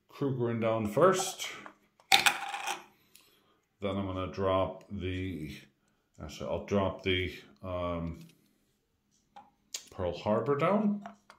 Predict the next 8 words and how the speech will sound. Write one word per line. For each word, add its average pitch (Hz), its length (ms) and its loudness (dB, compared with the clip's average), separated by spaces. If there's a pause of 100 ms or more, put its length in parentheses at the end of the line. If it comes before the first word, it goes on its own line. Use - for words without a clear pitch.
(1160)
Then 80 120 -6
the 80 80 -4
maple. 180 580 4 (2250)
Then 90 100 -4
I'm 87 100 -2
gonna 85 140 -2
drop 85 340 0
my, 80 480 0